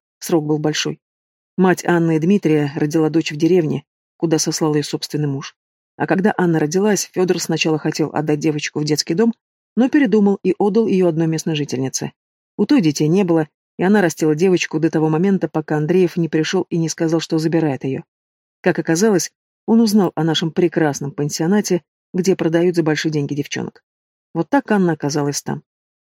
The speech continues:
Эта женщина, которая ее растила, устроилась работать в этот пансионат уборщицей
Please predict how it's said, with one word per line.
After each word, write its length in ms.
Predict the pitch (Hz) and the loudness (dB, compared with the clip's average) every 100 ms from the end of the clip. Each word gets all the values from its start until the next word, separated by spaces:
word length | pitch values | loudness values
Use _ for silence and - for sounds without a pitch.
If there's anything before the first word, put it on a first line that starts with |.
| _ _ _ _ - | _ _ _ _ -2
Эта 140 | 247 | 2
женщина, 380 | 240 220 190 180 | 4 4 2 2
которая 360 | 170 208 190 | 2 2 4
ее 60 | 165 | 4
растила, 400 | 156 - 226 214 | 2 -2 0 0
устроилась 640 | 165 - 190 180 170 - _ _ - | 0 -2 0 2 0 -2 _ _ -2
работать 500 | 170 175 220 156 151 | 0 2 0 0 -2
в 40 | |
этот 180 | 151 147 | -4 -2
пансионат 440 | 151 143 151 151 | -4 -2 0 0
уборщицей 580 | 170 220 202 170 - 180 | 0 0 0 -2 0 -2